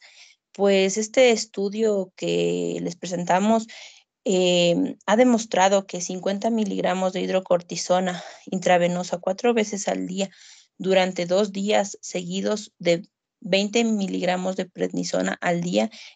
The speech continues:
es tan eficaz como, eh, para, para resolver, eh, el hecho de, de un, de un cuadro de asma agudo grave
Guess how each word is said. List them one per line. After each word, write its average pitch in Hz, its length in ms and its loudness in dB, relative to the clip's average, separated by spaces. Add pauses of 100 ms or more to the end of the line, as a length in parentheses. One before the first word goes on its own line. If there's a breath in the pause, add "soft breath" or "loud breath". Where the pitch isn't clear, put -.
es 202 240 -4
tan 247 240 4
eficaz 233 560 -2
como, 180 680 -6 (280)
eh, - 160 -10 (140)
para, 175 420 4 (320)
para 185 220 4
resolver, 180 600 0
eh, 170 380 -2
el 165 100 -8
hecho 175 260 -2
de, 185 280 -2
de 175 140 -2
un, 175 520 -2
de 175 60 0
un 185 140 0
cuadro 175 400 6
de 165 100 0
asma 170 300 -4
agudo 175 340 -2
grave 180 380 2